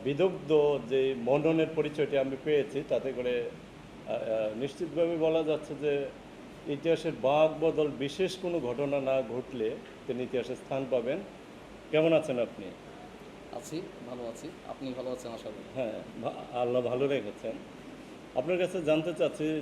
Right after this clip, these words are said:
Speaker 1: যে এত বড় একটা বিপ্লব হলো, পাঁচ তারিখে ফ্যাসিস্ট সরকারের পতন হয়েছে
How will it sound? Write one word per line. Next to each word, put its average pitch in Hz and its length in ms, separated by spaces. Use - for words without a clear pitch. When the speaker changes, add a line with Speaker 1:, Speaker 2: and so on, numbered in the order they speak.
Speaker 1:
যে 135 200
এত 135 180
বড় 147 160
একটা 147 160
বিপ্লব 143 380
হলো, 95 220
পাঁচ 123 220
তারিখে 127 500
ফ্যাসিস্ট 139 360
সরকারের 120 480
পতন 127 280
হয়েছে 110 500